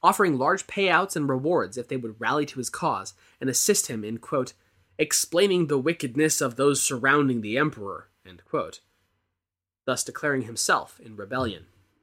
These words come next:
This proved to have been pretty ill thought out on his part, though,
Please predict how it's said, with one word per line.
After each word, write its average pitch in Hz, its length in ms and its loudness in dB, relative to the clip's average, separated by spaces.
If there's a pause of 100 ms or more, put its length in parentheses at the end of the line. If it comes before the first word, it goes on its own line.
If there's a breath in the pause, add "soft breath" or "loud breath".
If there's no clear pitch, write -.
(600)
This 196 160 2
proved - 440 0
to - 120 0
have 165 120 2
been 170 180 -2
pretty 190 280 -2
ill 147 180 2
thought 135 320 -4
out 156 200 2
on 117 120 -6
his 208 240 0
part, - 340 -8
though, 80 180 -16